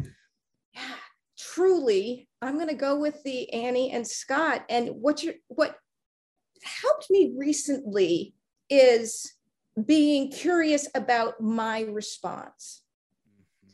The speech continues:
So you're gonna have to stay in your own lane 'cause you can't force anybody else to do anything. And the happy end to my story is my husband drinks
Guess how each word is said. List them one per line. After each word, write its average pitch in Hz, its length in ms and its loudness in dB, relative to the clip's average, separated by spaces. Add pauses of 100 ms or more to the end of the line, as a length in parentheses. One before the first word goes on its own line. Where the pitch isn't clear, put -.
(120)
So - 140 -10
you're 277 180 4
gonna 453 180 2
have 339 100 0
to - 80 -10
stay 294 340 4
in 262 140 0
your 226 160 0
own 262 300 6
lane 220 600 0
'cause 220 180 -10
you 220 80 -14
can't 285 400 -4
force 226 680 -4 (400)
anybody 285 600 2
else 214 460 -2 (400)
to - 100 -8
do 226 180 -4
anything. - 560 -8 (160)
And 254 280 0 (180)
the 262 80 6
happy 349 400 4
end 262 260 0
to 262 100 -6
my 233 300 0
story 220 480 0
is 190 520 -4 (360)
my 247 140 2
husband 262 640 0 (920)
drinks 247 400 2